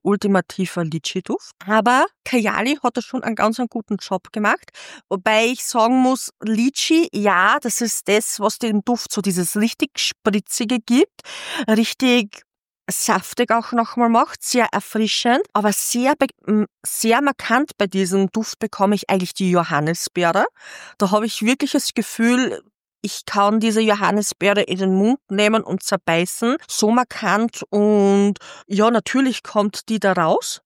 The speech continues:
Und der wird aber dann so im Verlauf ein bisschen cremiger,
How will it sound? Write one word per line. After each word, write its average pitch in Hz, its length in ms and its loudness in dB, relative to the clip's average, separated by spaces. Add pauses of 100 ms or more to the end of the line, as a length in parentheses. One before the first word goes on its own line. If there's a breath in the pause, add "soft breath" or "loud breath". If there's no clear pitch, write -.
Und 214 200 2
der 196 200 2
wird 269 320 4
aber 262 220 2
dann 247 160 2
so 240 160 -2
im 220 140 2
Verlauf 190 800 0
ein 214 240 4
bisschen - 600 -2
cremiger, 185 840 2